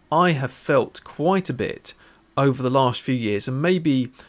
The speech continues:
those of you who are listening to this or watching this can identify with,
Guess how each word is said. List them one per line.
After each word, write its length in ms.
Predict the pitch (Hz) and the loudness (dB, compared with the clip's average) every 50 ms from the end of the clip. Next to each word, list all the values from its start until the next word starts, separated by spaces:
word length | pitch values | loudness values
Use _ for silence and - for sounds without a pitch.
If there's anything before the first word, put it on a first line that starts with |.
| _ _ | _ _
those 260 | - 156 175 180 - - | 2 4 4 4 2 0
of 80 | 147 | -4
you 220 | 151 151 143 131 120 | -4 -2 -2 -2 -2
who 140 | 127 127 | 0 0
are 60 | 120 117 | 0 2
listening 320 | 139 139 - - 139 131 | 0 -2 -4 -4 -6 -6
to 100 | - 131 | -4 -2
this 200 | 123 120 113 - | -4 -4 -4 -4
or 40 | 117 | -2
watching 380 | 113 151 160 - - 135 127 | 0 0 0 -2 -2 -8 -8
this 260 | 123 113 110 104 - - | -6 -6 -6 -8 -8 -12
can 300 | - - - 131 123 - 123 | -12 -10 -8 -8 -8 -8 -8
identify 580 | 120 113 - 135 131 123 - 120 - 120 110 | -8 -4 -2 -2 -2 -4 -8 -8 -6 -6 -6
with, 380 | 107 107 107 104 87 82 - - | -4 -4 -6 -8 -8 -10 -12 -16